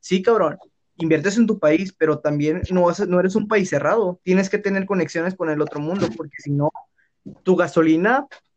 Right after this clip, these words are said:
va a valer nada. Así, el petróleo va a valer menos de un peso. Entonces, ese fue el problema. ¿Y qué es lo que, qué es lo que sucedió? Que el gobierno de Echeverría dijo, "Hombre, con madre,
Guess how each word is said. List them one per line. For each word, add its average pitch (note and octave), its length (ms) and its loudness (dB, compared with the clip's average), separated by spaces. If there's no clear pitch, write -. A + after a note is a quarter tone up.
va D#3 100 4
a E3+ 40 0
valer G3 340 0
nada. E3 580 -4
Así, D#3+ 220 0
el - 680 -4
petróleo G#3+ 560 2
va - 220 -2
a - 60 -20
valer G#3+ 200 -4
menos G#3+ 160 0
de F#3 80 0
un F#3+ 160 0
peso. E3 500 -2
Entonces, D3+ 600 0
ese F#3+ 240 -4
fue G3+ 100 2
el G3 60 -2
problema. G#3 460 4
¿Y E3+ 380 0
qué G3 100 -2
es G3+ 40 2
lo G#3 80 2
que, G3+ 360 0
qué G3+ 80 0
es A3 40 2
lo A3+ 80 2
que A3 100 0
sucedió? G3+ 500 0
Que F#3 80 0
el F3+ 40 4
gobierno F3 320 4
de G#3 60 4
Echeverría F#3 500 2
dijo, F#3 260 -6
"Hombre, A#3+ 300 0
con F3+ 180 0
madre, G3 500 -2